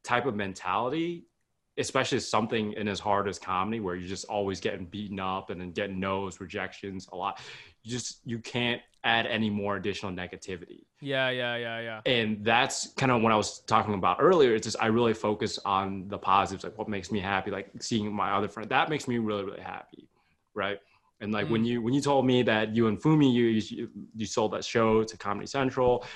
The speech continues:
Speaker 1: right? That, that was, like, super happy. I, I was so excited and stuff. And it's, it's, I haven't really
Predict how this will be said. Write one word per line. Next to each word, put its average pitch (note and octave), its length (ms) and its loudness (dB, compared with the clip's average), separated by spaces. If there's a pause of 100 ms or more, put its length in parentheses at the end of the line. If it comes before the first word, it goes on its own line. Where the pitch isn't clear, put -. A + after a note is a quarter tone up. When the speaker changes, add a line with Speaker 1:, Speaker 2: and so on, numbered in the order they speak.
(120)
Speaker 1:
right? A2+ 140 4
That, D#3 180 6
that D#3+ 120 8
was, C#3+ 100 8
like, A#2 140 6
super A#2+ 200 0
happy. G2+ 160 2
I, G#2+ 160 4
I - 40 8
was B2 140 6
so C3 140 8
excited A#2 400 4
and A2 100 -2
stuff. A2 220 -4
And A#2 100 -2
it's, B2+ 120 -4 (380)
it's, C3+ 260 -4 (160)
I - 60 2
haven't D#3+ 340 4
really A#2 420 4